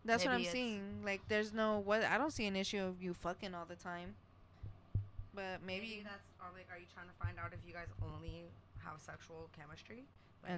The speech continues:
Speaker 1: Instead
Speaker 2: the
Speaker 1: of
Speaker 2: conversation
Speaker 1: intimate.
Speaker 2: dry?
Speaker 1: Mm.
Speaker 2: Maybe.
Speaker 1: This is true.
Speaker 2: I don't know.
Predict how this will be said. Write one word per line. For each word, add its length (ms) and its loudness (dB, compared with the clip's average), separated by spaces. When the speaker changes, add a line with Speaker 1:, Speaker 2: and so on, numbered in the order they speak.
Speaker 1:
Instead 240 0
Speaker 2:
the 120 4
Speaker 1:
of 80 2
Speaker 2:
conversation 440 4
Speaker 1:
intimate. 400 4
Speaker 2:
dry? 540 -4
Speaker 1:
Mm. 600 -4
Speaker 2:
Maybe. 140 -4
Speaker 1:
This 140 -4
is 120 0
true. 320 -2
Speaker 2:
I 60 -12
don't 80 -10
know. 60 -10